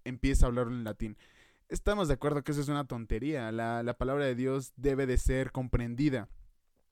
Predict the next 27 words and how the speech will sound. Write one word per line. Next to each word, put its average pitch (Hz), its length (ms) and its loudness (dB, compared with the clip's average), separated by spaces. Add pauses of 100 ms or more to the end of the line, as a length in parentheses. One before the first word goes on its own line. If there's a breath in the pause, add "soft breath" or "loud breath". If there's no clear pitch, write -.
(300)
Y, 123 580 2 (240)
vamos, - 540 -4
es... 120 420 -6 (380)
bueno. 107 240 -8 (720 loud breath)
Pero, 151 640 2
bueno, 190 280 2 (100)
eh, 131 640 6 (600)
también 160 300 0
es, 196 260 -2
este... 120 840 -4 (1000)
También 165 220 -2
me 202 100 0
gustaría 147 320 0
mencionar 143 400 -6
en 143 120 -4
este 139 200 -2
momento 127 720 0
a, 117 640 -4 (380)
a 143 160 -4
un 156 140 0
hombre 151 440 2
que 131 160 0
igual 123 280 2
yo 131 120 2
le 127 100 2
tengo 127 260 -2
muchísima, 117 880 -2